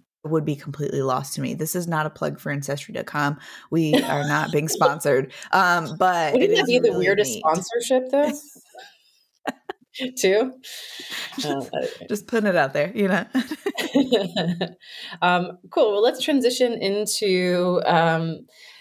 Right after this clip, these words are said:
Speaker 2: the water, um, aspects of this topic. So talking about, um, kind of history and,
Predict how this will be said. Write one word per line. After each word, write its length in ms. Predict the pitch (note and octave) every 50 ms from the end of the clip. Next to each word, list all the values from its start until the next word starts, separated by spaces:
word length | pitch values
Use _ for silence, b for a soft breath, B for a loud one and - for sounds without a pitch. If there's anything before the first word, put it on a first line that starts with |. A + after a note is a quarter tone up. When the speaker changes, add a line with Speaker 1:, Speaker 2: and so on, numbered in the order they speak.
| B -
Speaker 2:
the 300 | - F3 E3+ E3 D#3+ D#3
water, 760 | E3 D#3+ D#3+ D#3 D3+ E3 F3 E3 D#3 D3+ D#3 F#3+ A#3+ B3+ B3+ - F3
um, 400 | D#3 D#3 D#3 D3 D3 C#3 C#3+ - -
aspects 480 | C3 C#3+ D#3+ E3+ - - C#3 C#3+ - -
of 40 | C3+
this 160 | C#3+ C#3+ -
topic. 380 | - C3+ C3 C#3 - E3 E3 D#3+
So 120 | - D#3
talking 420 | D3 - D3 D3 D3 - D3+ D3
about, 400 | C#3+ C#3+ C3+ C3+ C3+ C3+ C3 - - -
um, 360 | - C#3 C3 B2+ C3 - F3 F3 -
kind 120 | - C3+
of 60 | -
history 760 | - - G3 F3+ - - F3+ E3+ E3+ E3 E3 D#3+ D#3+ E3 E3 B B B B B B B B _
and, 560 | D3+ D3 D3 D3 D3 D3 C#3+ C#3 C#3 C#3 C#3+